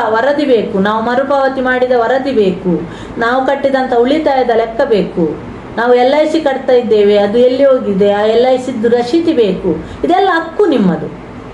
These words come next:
ಇದನ್ನು ನೀವು ಕೇಳ್ತಾ ಇದ್ದೀರಿ, ಯಾವುದೇ ಅಪರಾಧ ನೀವು ಮಾಡಲಿಲ್ಲ. ಸಾಲ ಮಾಡುವುದು ಅಪರಾಧವೂ ಅಲ್ಲ. ಈ ದೇಶದಲ್ಲಿ ಎಷ್ಟೋ ಕೋಟ್ಯಾಧೀಶರು ಸಾಲ ಮಾಡಿದ್ದಾರೆ. ಬ್ಯಾಂಕಿಗಳ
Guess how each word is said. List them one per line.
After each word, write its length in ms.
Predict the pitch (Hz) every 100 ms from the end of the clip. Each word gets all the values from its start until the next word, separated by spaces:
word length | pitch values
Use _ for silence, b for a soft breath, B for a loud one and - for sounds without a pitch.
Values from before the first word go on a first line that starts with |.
| - - - 185
ಇದನ್ನು 360 | 196 262 339 359
ನೀವು 160 | 320
ಕೇಳ್ತಾ 320 | - 247 202
ಇದ್ದೀರಿ, 340 | 202 170 160 139 - B B
ಯಾವುದೇ 360 | 196 269 339
ಅಪರಾಧ 420 | 349 285 285 269 254
ನೀವು 180 | 247 220
ಮಾಡಲಿಲ್ಲ. 460 | 190 170 147 143 - - - - -
ಸಾಲ 200 | 262 311 330
ಮಾಡುವುದು 360 | 330 320 311
ಅಪರಾಧವೂ 520 | 277 277 320 330 330 320
ಅಲ್ಲ. 280 | 269 240 190 -
ಈ 180 | 220 247
ದೇಶದಲ್ಲಿ 500 | 285 294 294 294 285
ಎಷ್ಟೋ 300 | 254 - 311
ಕೋಟ್ಯಾಧೀಶರು 1120 | 311 277 302 320 302 - 262 262 269 - -
ಸಾಲ 240 | 262 262 262
ಮಾಡಿದ್ದಾರೆ. 520 | 254 214 185 190 165 - - - - - - - - - -
ಬ್ಯಾಂಕಿಗಳ 560 | 220 294 330 330 302